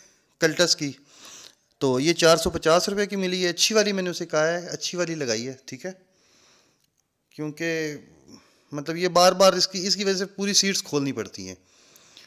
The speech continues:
और जिस डेंटर ने लगाई है उसने शील्ड और ये लगा के और एक लॉक जो है वो रिपेयर करवाया हमने दो सौ रुपये में,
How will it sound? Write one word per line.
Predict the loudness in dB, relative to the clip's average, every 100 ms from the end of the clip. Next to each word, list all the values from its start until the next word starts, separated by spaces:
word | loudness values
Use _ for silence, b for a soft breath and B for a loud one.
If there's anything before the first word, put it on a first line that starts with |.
| b b _
और | -2 -2
जिस | -2 -2
डेंटर | -2 0 -2
ने | 0
लगाई | 0 0
है | -2
उसने | -4 -6
शील्ड | -4 -4 -2 -4 -8 _ _ _
और | -4 -2
ये | -2 -4
लगा | -4 0 2 2
के | 0 -8 -8 B B B B B -6
और | -4 -2
एक | -4
लॉक | 2 2 2
जो | 0
है | 0
वो | 0 -2
रिपेयर | -2 -2 -2
करवाया | 0 0 2 2
हमने | -2 -6
दो | -6
सौ | -6 -8
रुपये | -8 -10
में, | -10